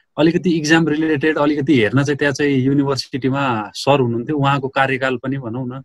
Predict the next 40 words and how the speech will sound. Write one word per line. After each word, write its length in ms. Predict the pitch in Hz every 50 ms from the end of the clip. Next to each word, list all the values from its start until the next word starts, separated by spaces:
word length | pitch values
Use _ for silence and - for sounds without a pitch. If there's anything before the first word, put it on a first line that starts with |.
| _ -
है, 100 | 127 151
उहाँको 360 | 165 135 127 127 135 131 -
कार्यकाल 480 | - - 131 127 131 131 123 123 131 131
पनि, 260 | 113 - 131 156 170 - _ _ _ _ _ _ _ _ - -
अ, 140 | 117 120 120 123
यो 140 | 135 165
बिचमा 320 | 156 135 165 147 - - 151
नै 100 | 156 160
सकियो। 460 | - 143 131 - - 110 131 135 - _ _ _ -
उहाँको 240 | 120 127 135 143 139
कार्यकाल 400 | 143 143 143 139 139 143 143 135
पनि 180 | 139 165 175
यो 80 | 160 143
कोरोनाको 520 | - - 143 139 143 143 143 143 139 135
बिचमा 340 | 135 135 131 - - 131 127
लकडाउनको 360 | 127 120 131 135 131 127 131
बेलामा 260 | 123 123 113 110 113 110
सकियो 500 | - - - - _ - 110 113 117 110
है। 300 | 110 139 147 - _ _ _ _ _ _ _ _ _ _ _
त्यो 120 | 180 190
हुँदाखेरि 380 | 180 135 123 135 127 139 151 156
चाहिँ 380 | 143 175 196 196 185 165 139
के 300 | 131 - _ - 170 165
भयो 180 | 156 147 170 180
भन्दा 500 | 151 120 110 110 127 151 170 165 143 131 - _ _ _ _ _ _ _ _
सबै 320 | - - 160 - - 202
पोस्टहरू 400 | 185 185 175 - - 180 175 175
रिक्त 260 | 147 151 143 - -
भएर 240 | 170 147 135 123 123
डिसिजनहरू 600 | 127 110 135 131 143 139 139 147 147 127 104 104 110
आउन 220 | 113 123 135 139
सकेन। 640 | 131 - 131 120 117 123 120 123 127 131 131 135 135
तर 280 | - - 151 160 175
यसमा 220 | 160 143 - - 160
आत्तिनुपर्ने 720 | - - - - 147 143 - 170 165 156 143 160 156 160
अहिले 220 | 147 135 131 147 135
चाहिँ 140 | 143 131
कुरा 180 | - 131 131 123
होइन 240 | 117 - 113 110 127
है। 300 | 135 123 107 131 165